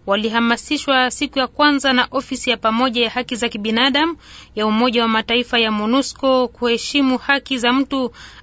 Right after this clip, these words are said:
aliyekamatwa. Maafisa hawa wa polisi walikumbushwa wajibu wao katika kuzuia na kupambana na ukiukwaji wa haki za binadamu,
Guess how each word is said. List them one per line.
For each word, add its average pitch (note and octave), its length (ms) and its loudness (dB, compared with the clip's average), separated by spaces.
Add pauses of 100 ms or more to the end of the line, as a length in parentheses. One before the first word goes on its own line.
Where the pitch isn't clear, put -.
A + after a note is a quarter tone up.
aliyekamatwa. G#3 1080 0 (380)
Maafisa G#3+ 500 0
hawa B3+ 320 2
wa A#3 120 2
polisi B3+ 600 -4
walikumbushwa A#3+ 1080 0
wajibu G#3 480 -4
wao C4 260 4
katika A3+ 400 -4
kuzuia A#3+ 720 0 (400)
na A3 120 0
kupambana C#4 680 2
na C#4 160 2
ukiukwaji C4 800 -2
wa B3 120 0
haki C4 340 -4
za A#3 140 -4
binadamu, C#4 600 0